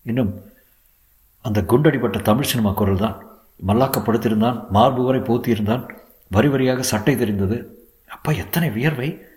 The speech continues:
ராத்திரி உஷ்ணமாகத்தான் இருந்தது. எனக்கு கொஞ்சம் வியர்த்து தான் இருந்தது. ஆனால் ஹரிக்கு முகம் முழுக்க வியர்த்து தலையணையெல்லாம் நனைந்து திட்டு திட்டாக ஈரம். மலேரியாவா என்ன? "என்னடா ஹரி?"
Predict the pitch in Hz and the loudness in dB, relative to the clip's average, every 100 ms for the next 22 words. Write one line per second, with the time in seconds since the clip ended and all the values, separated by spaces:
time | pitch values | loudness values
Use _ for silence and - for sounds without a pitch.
0 | - - - - 117 - 180 165 156 202 | -6 -2 -2 0 0 0 -2 -2 0 0
1 | 120 170 107 95 107 110 - - 135 139 | 0 0 0 0 0 -2 -6 -6 -2 0
2 | 110 127 127 143 127 110 110 80 95 147 | 0 0 -2 -2 0 0 -2 -2 -2 -2
3 | 151 - - - - 180 196 151 107 151 | -4 -12 -20 -8 0 0 2 2 2 2
4 | 165 165 165 135 120 - 180 - - - | 2 0 0 0 0 0 -6 -8 -14 -2
5 | 98 143 175 170 160 156 127 135 151 180 | 2 2 2 2 2 2 0 -2 -2 -4
6 | - - - 156 156 156 156 151 131 123 | -10 -20 0 0 0 -2 0 0 0 0
7 | 135 147 - - - 156 151 127 165 180 | -2 -4 -10 -8 -2 0 0 -2 -2 -2
8 | 104 - - _ _ _ _ _ - 101 | -2 -8 -14 _ _ _ _ _ -4 2
9 | 170 147 87 80 123 165 | 4 4 2 -2 -2 -4